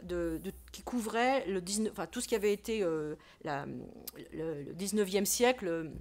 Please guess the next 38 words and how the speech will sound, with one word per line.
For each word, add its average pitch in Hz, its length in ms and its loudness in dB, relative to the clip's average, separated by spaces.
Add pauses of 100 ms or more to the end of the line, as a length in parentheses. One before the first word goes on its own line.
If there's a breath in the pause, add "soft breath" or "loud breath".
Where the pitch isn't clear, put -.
(800)
c'est 151 120 -6
pas 160 100 0
un 151 60 0
fond 160 120 -8
photographique, 165 440 0
le 143 60 -14
fond 196 160 0
iconographique 190 580 2
de 196 100 -2
tout 233 120 -4
ce - 80 -2
qui 208 80 2
était 226 280 4 (200 loud breath)
l'histoire 220 480 4
du, 170 440 -4
du 165 120 -2
nord 202 180 2
de 175 80 4
la, 156 120 4 (160)
de, 170 120 -8
du 175 260 -6
nord 214 160 4
de 185 60 2
l'Europe, 180 400 4
euh, 165 160 0
au - 20 -2
dix-neuvième 170 440 -4
siècle, - 240 -10
d'accord ? 269 320 0
Bon, - 100 -12 (240)
ok. 262 200 0 (520 loud breath)
Et 175 60 -4
donc 190 140 2
c'est 185 120 2
un, 185 160 4
c'était 180 220 -2
un 170 120 0
fond, 285 400 0